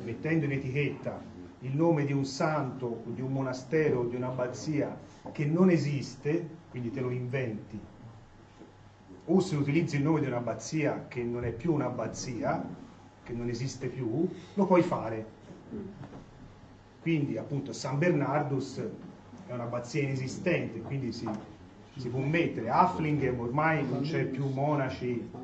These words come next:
da una vita, quindi si può, si può utilizzare.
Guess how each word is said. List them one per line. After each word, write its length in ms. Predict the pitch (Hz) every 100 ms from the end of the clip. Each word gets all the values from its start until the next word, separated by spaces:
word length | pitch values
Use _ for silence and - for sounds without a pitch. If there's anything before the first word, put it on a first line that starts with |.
| - - - -
da 140 | 123
una 160 | 131 131
vita, 320 | 175 - 147
quindi 500 | - 139 127 113 101
si 160 | - -
può, 420 | - 113 110 101 110 110 - 143 151 147
si 120 | 143
può 160 | 117 123
utilizzare. 1080 | 120 120 110 123 143 123 123 113 110 - -